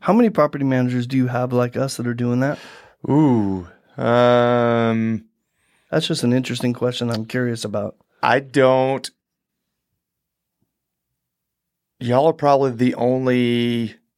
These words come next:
Speaker 2: property manager on, on that notes. We have some one-offs, um,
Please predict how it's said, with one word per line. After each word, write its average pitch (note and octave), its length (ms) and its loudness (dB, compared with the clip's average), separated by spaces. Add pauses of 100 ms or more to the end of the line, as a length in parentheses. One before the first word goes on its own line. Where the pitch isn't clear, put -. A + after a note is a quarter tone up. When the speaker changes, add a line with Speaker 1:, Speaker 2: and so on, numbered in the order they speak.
(300)
Speaker 2:
property A#2 460 2
manager G#2+ 920 0 (420)
on, A2 380 0
on G#2+ 340 -2
that G2+ 300 2
notes. F#2 360 -4
We B2 160 0
have A2+ 180 4
some A2 200 -4
one-offs, G#2+ 800 2
um, A#2 80 -8